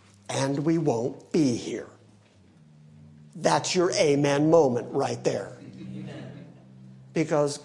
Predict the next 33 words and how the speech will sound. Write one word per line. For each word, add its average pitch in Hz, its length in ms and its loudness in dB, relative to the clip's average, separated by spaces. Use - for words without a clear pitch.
God, 185 300 6
who 165 220 2
is 160 160 0
faithful 202 680 2
long 165 400 2
before 175 420 2
he 139 140 -2
pours 147 460 -2
out 139 340 -2
judgment 135 640 -2
and 135 240 -2
wrath 135 440 0
on 135 300 0
all 135 260 0
the 131 100 -6
kingdoms 131 520 -4
of 123 120 -4
the 127 140 -2
earth, 120 300 -6
is 131 160 -6
going 131 260 0
to 131 120 -6
remove 127 680 0
his 131 340 -2
church 156 440 -2
so 143 260 0
that 143 240 2
we, 214 500 2
as 139 220 -2
we 214 80 -2
saw 220 220 0
last 240 340 0
week, 214 280 0